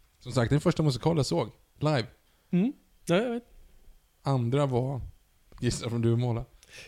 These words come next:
Speaker 2: Vi ska ju ha ett avsnitt om Les Misérables. För du, du kan ju prata om boken,
Speaker 1: Mm.
Speaker 2: musikalen och film.
Speaker 1: Jag läste ju om den nu i somras.
Speaker 2: Gjorde du?
Speaker 1: Mm.
Speaker 2: Du läste om?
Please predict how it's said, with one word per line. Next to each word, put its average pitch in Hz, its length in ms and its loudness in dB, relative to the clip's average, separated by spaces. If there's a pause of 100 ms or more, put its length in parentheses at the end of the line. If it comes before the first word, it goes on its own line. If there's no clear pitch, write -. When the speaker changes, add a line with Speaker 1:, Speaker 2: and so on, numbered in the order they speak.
Speaker 2:
Vi 139 100 -2
ska 156 120 -6
ju 147 60 6
ha 180 160 0
ett - 100 -2
avsnitt 123 260 -4
om 113 160 -6
Les 110 160 -2
Misérables. 110 560 -8 (340)
För 151 80 2
du, 147 120 0
du 143 100 -4
kan 151 120 0
ju 143 60 0
prata 135 240 0
om 127 160 -6
boken, 240 480 0 (460)
Speaker 1:
Mm. 110 260 4
Speaker 2:
musikalen 147 600 0
och 135 100 -4
film. 135 220 2
Speaker 1:
Jag 147 120 4
läste 143 260 2
ju 139 80 4
om 139 120 0
den 123 120 2
nu 117 80 -2
i 117 40 -2
somras. 117 440 -4 (840)
Speaker 2:
Gjorde 170 280 0
du? - 200 -4
Speaker 1:
Mm. 156 220 0 (920)
Speaker 2:
Du 165 120 -2
läste 156 320 -4
om? 240 220 -4